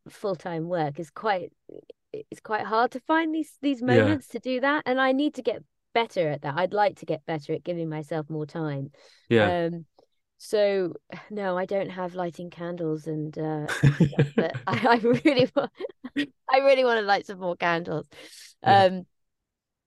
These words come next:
Speaker 1: uh, yeah. I mean, I'm getting better at sort of having, trying to, to mark out e-,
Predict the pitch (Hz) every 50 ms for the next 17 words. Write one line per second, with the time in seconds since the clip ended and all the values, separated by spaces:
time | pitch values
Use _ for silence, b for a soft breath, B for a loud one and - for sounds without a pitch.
0 | _ _ - 170 175 170 165 160 160 160 147 - - - - _ _ - 196 190
1 | 190 180 165 156 151 151 - - - - 226 233 233 247 247 247 - 392 392 -
2 | 262 226 196 220 220 220 - - 180 165 165 - - 185 165 170 156 175 175 175
3 | 165 170 160 160 - _ _ _ _ - _ - - - - - 233 214 208 196
4 | - 196 185 165 165 156 b b b b b b b b _ _ - - 175 -
5 | - 220 190 196 208 196 196 190 185 - 202 185 175 - - 185 185 170 151